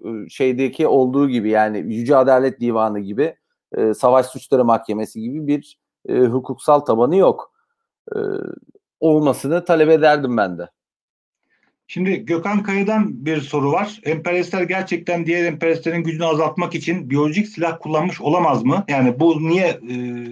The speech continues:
Speaker 2: göz önünde bulundurmuyorsunuz?" diyor. "Burada nükleer silah bile kullanıldı." diyor.
Speaker 1: Tabii ki
Speaker 2: "Geçmişte
Speaker 1: de.
Speaker 2: kullananlar oldu." Şimdi bu, bu, bu soruyla beraber biz bu son bölüme geçebiliriz.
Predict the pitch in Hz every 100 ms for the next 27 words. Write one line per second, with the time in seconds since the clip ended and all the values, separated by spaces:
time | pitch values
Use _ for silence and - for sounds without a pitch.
0 | 117 110 - _ 139 139 139 131 131 127
1 | 127 113 123 110 101 143 214 - _ _
2 | _ 180 175 190 180 151 165 185 185 -
3 | 185 160 151 165 190 - _ 165 170 170
4 | 165 147 127 - - _ - 151 143 131
5 | 98 113 - 143 143 143 123 110 170 214
6 | - - 196 180 233 202 165 214 214 220
7 | 220 214 202 196 190 220 196 190 185 -
8 | 202 196 196 196 190 185 202 208 180 214
9 | -